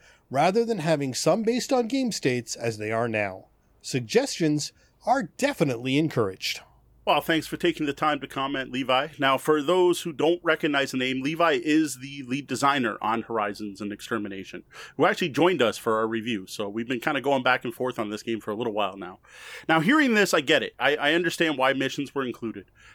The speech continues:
Speaker 2: I could totally see, having played Horizon a number of times, that if there wasn't hidden information, the game could go on forever, where everyone just tries to stop whoever's in the lead. So I get it. So I, I see that. Um, but I do think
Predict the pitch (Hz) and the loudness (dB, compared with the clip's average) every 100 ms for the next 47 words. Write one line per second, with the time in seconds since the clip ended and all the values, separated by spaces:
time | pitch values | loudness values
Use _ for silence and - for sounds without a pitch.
0 | - 160 175 175 - 185 202 202 - 160 | 0 2 4 2 2 2 0 -4 0 -2
1 | 147 151 127 131 135 139 143 139 135 131 | -2 -4 -4 -2 -2 -2 0 0 0 -2
2 | 131 127 135 147 - 123 120 117 - - | -4 -4 -2 -4 0 0 0 -6 -12 -20
3 | - - _ 120 147 135 - 170 - 160 | -20 -20 _ 0 2 2 2 0 2 0
4 | 139 127 170 185 - 165 170 170 160 151 | 2 0 2 0 -2 -2 2 0 2 0
5 | 147 147 120 135 - 135 120 120 120 - | 0 -2 0 -2 -2 -4 0 0 0 0
6 | 120 110 117 113 123 135 123 123 - 127 | 0 0 -2 0 0 0 -4 -6 0 0
7 | 120 - - 110 - 120 117 110 107 110 | 0 -6 -4 -4 -4 -4 -2 -4 -6 -8
8 | 107 104 98 _ - - - - - 147 | -10 -12 -14 _ -20 -20 -20 -14 2 2
9 | 135 143 107 101 - - 160 170 160 156 | 4 2 2 -6 -10 -2 0 0 0 0
10 | 165 160 - 220 160 104 104 - _ _ | 2 0 -2 -6 -2 -2 -2 -8 _ _
11 | _ - _ _ _ _ 151 165 165 165 | _ -20 _ _ _ _ 0 2 2 0
12 | 139 - _ - 170 170 - 208 269 294 | -6 -12 _ 0 2 2 -2 -8 -4 -2
13 | 302 | -2